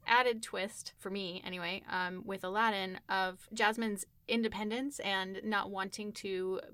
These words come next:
be, you know, set up in an arranged marriage or possessed by a suitor. It all comes down to, like, she's rebelling against her, quote unquote, her culture, right? There's these expectations, and she's being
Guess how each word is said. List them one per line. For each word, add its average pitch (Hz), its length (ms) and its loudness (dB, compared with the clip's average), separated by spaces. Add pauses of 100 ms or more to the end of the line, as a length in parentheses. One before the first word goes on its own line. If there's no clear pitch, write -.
(140)
be, 190 480 -2
you 208 100 -6
know, 180 120 -8
set 202 300 0
up 202 200 0 (140)
in 196 100 -4
an 190 100 -4
arranged 196 360 -10
marriage 196 440 -6
or 196 140 -4
possessed 185 680 0
by 180 340 -2
a 185 60 -6
suitor. 208 680 0
It 220 140 6
all 202 140 10
comes 202 300 -4
down 190 300 2
to, 196 140 -4
like, 175 200 0
she's 190 280 -6
rebelling 190 500 -2
against 185 420 -4
her, 180 440 -4
quote 233 200 4
unquote, 202 320 0
her 202 240 4
culture, 220 480 -4 (220)
right? 262 260 0 (220)
There's 202 220 2
these 190 160 -2
expectations, 226 840 -2
and 202 140 -2
she's 226 480 -2 (100)
being 226 680 2